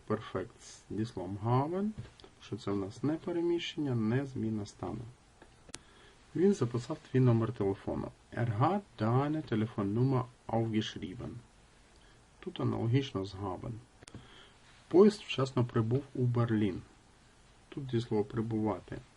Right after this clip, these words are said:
з допоміжним дієсловом sein. Der Zug ist in Berlin rechtzeitig angekommen. Зверніть увагу, що коли ми їдемо в якісь міста, ми кажемо nach Berlin,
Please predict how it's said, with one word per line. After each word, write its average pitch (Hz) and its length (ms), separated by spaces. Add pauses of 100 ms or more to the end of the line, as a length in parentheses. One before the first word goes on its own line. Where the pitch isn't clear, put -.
(180)
з 117 340 (200)
допоміжним 117 580
дієсловом 107 440
sein. 110 400 (580)
Der 120 160
Zug 196 240 (140)
ist 160 200 (160)
in 143 200
Berlin 127 380 (120)
rechtzeitig 123 540 (140)
angekommen. 110 760
Зверніть 127 400
увагу, 101 320
що 110 280 (120)
коли 123 140
ми 123 140
їдемо 117 340
в 110 120
якісь - 540
міста, 151 520 (100)
ми 123 200
кажемо 110 480
nach 113 380
Berlin, 131 540